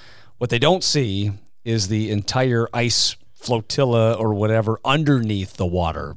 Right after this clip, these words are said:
eh, the, the hard work, the late nights, the stress, the sacrifice, the risk that you've taken to get to that success. So as an entrepreneur,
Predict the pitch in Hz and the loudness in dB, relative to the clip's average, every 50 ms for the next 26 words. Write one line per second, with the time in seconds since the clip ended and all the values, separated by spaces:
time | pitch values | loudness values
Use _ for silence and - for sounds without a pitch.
0 | - - 101 104 101 90 95 92 87 90 90 - - 131 139 135 131 120 110 127 | -12 -8 -6 -6 -4 -4 -4 -4 -4 -4 -4 -2 0 0 0 0 0 0 0 0
1 | 120 104 90 - - 113 104 101 110 117 123 123 98 120 113 110 101 95 - - | 0 0 -2 -4 -4 -2 -2 0 2 2 0 0 0 -2 0 0 0 0 -2 -2
2 | - 110 101 - - - 131 127 120 104 95 - - - 110 - - - 113 113 | -2 0 0 0 0 0 0 0 2 2 0 -2 -2 0 0 0 0 0 0 -2
3 | 113 - 120 107 - - 98 95 92 - - 117 104 98 101 120 127 120 - - | -2 -2 -4 -4 -2 0 0 0 0 -2 -2 -2 -2 0 2 2 2 2 0 -2
4 | - - - - - - - - - - - - - 143 - - 131 113 - - | -4 -8 -14 -20 -20 -20 -20 -20 -20 -20 -10 -4 -4 -2 0 0 0 0 0 0
5 | 127 120 107 107 101 101 - - 117 101 101 113 127 139 - - - - 120 98 | 0 0 0 -2 -4 -2 -2 -2 -4 -2 -2 -2 -2 -2 -2 -4 -4 -2 -2 -2
6 | 98 87 87 - - 107 - - - - 87 78 82 - - - - - - - | -2 -4 -4 -4 -6 -4 -4 -4 -4 -4 -4 -4 -4 -4 -4 -6 -6 -12 -20 -20
7 | - - - - - - - - - 160 156 143 135 - 151 147 120 147 147 156 | -20 -20 -20 -20 -20 -20 -14 -2 2 4 4 4 4 4 2 2 2 2 2 2
8 | 165 - - 151 - 160 143 135 123 113 107 110 117 | 2 2 -2 -2 0 0 2 2 2 2 2 2 0